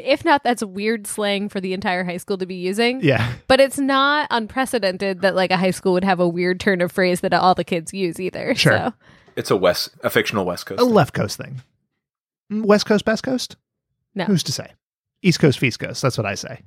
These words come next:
Speaker 2: That's my classic thing. I have it tattooed on my back.
Speaker 1: Yeah, it's weird that you got a tattoo during a pandemic.
Speaker 2: Absolutely. <laughs>
Speaker 3: Beast Coast on your neck. It's crazy.
Speaker 2: Hell yeah. Right on the throat. So
Speaker 3: Yeah.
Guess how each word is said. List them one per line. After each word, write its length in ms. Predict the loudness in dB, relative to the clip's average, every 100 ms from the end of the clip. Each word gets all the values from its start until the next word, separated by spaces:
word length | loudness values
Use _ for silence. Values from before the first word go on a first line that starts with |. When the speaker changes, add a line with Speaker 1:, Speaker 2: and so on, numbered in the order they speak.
| _ _ _ -2
Speaker 2:
That's 160 | 2 4
my 100 | 2
classic 460 | 2 0 0 -2
thing. 140 | -2 2
I 80 |
have 120 | 4 4
it 60 |
tattooed 320 | 2 0 2
on 80 | 0
my 100 | -2
back. 380 | -10 -10 -12 -18 _ _ _ _ _ _ _
Speaker 1:
Yeah, 180 | 0 0
it's 140 | 0 0
weird 200 | 2 2
that 100 | 2
you 80 | 4
got 120 | 2
a 60 | 2
tattoo 420 | 0 0 0 -2
during 220 | 0 0
a 40 | 0
pandemic. 600 | -2 0 -2 -4 -8 0
Speaker 2:
Absolutely. 580 | 0 2 0 -2 -8 -16 -14 -6 -6
<laughs> 380 | -6 -12 _ -2
Speaker 3:
Beast 300 | -2 -2 0
Coast 360 | 0 2 0
on 180 | -2 -2
your 100 | -4
neck. 380 | -4 -8 -8 -14 -16
It's 80 |
crazy. 260 | -12 -2 2
Speaker 2:
Hell 280 | 4 2 0
yeah. 360 | -2 -6 -6 -2
Right 120 | 2 4
on 80 |
the 60 | 2
throat. 540 | -4 -8 -6 -6 -8 -18 -20 -20 -20 -18 -4
So 400 | 2 6 6 2
Speaker 3:
Yeah. 800 | -2 -4 -6 -8 -10 -12 -12